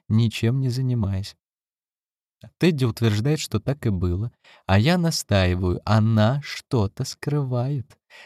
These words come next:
Может, это связано с войной и до сих пор засекречено. Она ведь из того поколения. Её родной Лейтон Базард находится недалеко от Блэчли-парка. Сноска.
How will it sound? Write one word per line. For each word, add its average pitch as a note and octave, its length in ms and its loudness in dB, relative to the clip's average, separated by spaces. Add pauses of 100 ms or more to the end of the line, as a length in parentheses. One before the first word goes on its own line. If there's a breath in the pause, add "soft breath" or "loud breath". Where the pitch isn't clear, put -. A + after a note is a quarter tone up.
(120)
Может, E3+ 300 4
это B2 160 0
связано G#2+ 440 2
с - 120 -4
войной C#3+ 460 2
и - 40 2
до G2 120 0
сих - 200 -8
пор G#2 180 0
засекречено. G2+ 1080 -2 (400 loud breath)
Она D#3+ 320 6
ведь D3+ 300 0
из B2+ 180 -2
того D3+ 280 0
поколения. G#2 720 -2 (520)
Её B2 440 2
родной A#2+ 600 2
Лейтон G#2 640 0
Базард A#2+ 500 0 (380)
находится A2 640 2
недалеко G#2+ 600 0
от A2+ 140 0
Блэчли-парка. A2 1040 0 (840)
Сноска. A2+ 800 0